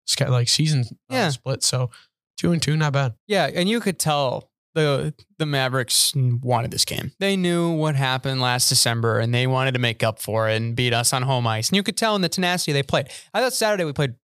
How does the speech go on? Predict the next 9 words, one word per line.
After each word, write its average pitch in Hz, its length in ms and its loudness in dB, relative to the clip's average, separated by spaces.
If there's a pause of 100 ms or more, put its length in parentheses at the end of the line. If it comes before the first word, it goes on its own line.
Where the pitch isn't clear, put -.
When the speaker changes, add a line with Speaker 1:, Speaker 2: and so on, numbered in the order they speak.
Speaker 2:
much 151 180 -2
better. - 240 -2 (500)
I 147 80 -2
thought 143 160 2
overall 139 380 0
it 135 40 0
was 139 120 -2
better. 123 260 0 (540)
Uh, 151 260 2